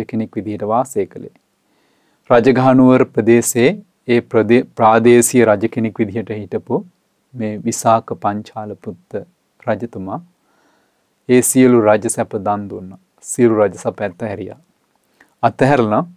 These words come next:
බුදුරජාණන් වහන්සේත් එක්ක බුදුරජාණන් වහන්සේ පසුපසින් පැවිදි වෙලා සවැත් නුවරට ආවා.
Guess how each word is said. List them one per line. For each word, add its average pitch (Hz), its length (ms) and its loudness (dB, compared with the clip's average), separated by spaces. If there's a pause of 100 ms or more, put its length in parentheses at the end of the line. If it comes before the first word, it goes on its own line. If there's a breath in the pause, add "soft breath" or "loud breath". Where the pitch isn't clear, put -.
(640)
බුදුරජාණන් 123 680 4
වහන්සේත් 110 560 -6
එක්ක - 220 -12 (540)
බුදුරජාණන් 107 680 -6
වහන්සේ 107 400 -10
පසුපසින් 101 680 -12 (420)
පැවිදි 104 340 -10
වෙලා 98 260 -12 (340)
සවැත් 123 360 -8
නුවරට 107 380 -14
ආවා. 98 320 -14